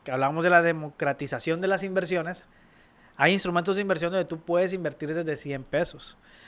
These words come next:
Sí es cierto, con cien pesos no te vas a hacer millonario, pero quinientos pesos, trescientos pesos que se sobren al mes y lo estés invirtiendo en un instrumento que te da más de la inflación, hablamos de más de un cuatro por ciento al año, luego lo reinviertes,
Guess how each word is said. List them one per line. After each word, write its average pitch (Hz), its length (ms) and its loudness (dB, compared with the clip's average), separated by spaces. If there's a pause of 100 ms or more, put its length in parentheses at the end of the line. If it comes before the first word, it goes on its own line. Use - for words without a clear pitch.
(120)
Sí - 140 -2
es 151 80 6
cierto, 170 420 6
con 139 160 -6
cien 156 180 -4
pesos 165 240 2
no 165 140 -2
te 160 100 0
vas 160 140 0
a 160 40 -2
hacer 151 200 -10
millonario, 135 540 -4 (640)
pero 151 240 2
quinientos 180 500 0
pesos, 190 460 4
trescientos 165 480 -2
pesos 185 300 0
que 170 120 0
se 147 100 -2
sobren 156 260 -2
al 151 120 -2
mes 135 360 -6 (360)
y 143 80 -2
lo 139 80 0
estés 156 220 0
invirtiendo 175 560 2
en 170 60 -2
un 175 100 -4
instrumento 160 500 -4
que 165 80 -4
te 139 140 -6
da 135 180 -2
más 160 300 0
de 208 80 -2
la 208 80 -4
inflación, 143 600 -4 (140)
hablamos 139 400 -4
de 160 80 2
más 151 200 0
de 175 60 -6
un 175 60 -8
cuatro 175 300 -4
por 135 160 -10
ciento 143 440 -6 (380)
al 135 200 0
año, 143 340 2 (680)
luego 175 280 4
lo 208 120 10
reinviertes, 170 1080 4